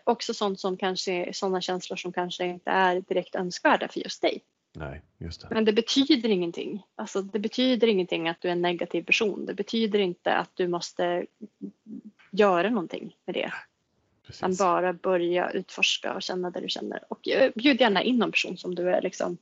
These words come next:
Speaker 1: trygg med och som är villig att lyssna utan att komma med råd och pekfingrar eller säga, "Upp med hakan, lilla vän."
Speaker 2: Ja, precis.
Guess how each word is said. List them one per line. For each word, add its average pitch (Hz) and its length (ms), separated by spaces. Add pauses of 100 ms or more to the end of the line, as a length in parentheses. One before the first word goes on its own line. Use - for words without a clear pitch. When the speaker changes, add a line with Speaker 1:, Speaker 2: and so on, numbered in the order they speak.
(680)
Speaker 1:
trygg 185 260
med 180 240 (100)
och - 140
som 180 400
är 208 100
villig 180 260
att 190 80
lyssna 185 320
utan 180 240
att 185 100
komma 180 240
med 180 160
råd 190 340
och - 300
pekfingrar 185 840
eller 190 360
säga, 180 460 (320)
"Upp - 220
med 254 100
hakan, 175 340
lilla 170 200
vän." - 220 (420)
Speaker 2:
Ja, - 120
precis. - 500